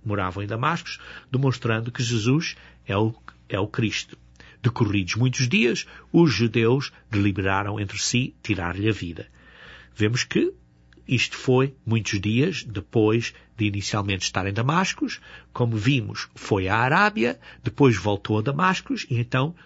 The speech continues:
depois de ter sido ensinado por Jesus Cristo, pregava em Damascus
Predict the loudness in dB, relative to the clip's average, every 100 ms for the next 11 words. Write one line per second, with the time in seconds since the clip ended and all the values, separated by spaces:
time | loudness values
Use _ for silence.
0 | -20 -20 -20 _ _ -20 _ -2 -2 4
1 | 4 4 0 -2 0 -2 -2 -2 -2 -4
2 | -2 -2 0 -2 -2 -4 -4 -4 -6 -2
3 | 0 2 0 0 -4 -2 -2 0 2 2
4 | 0 -6 -6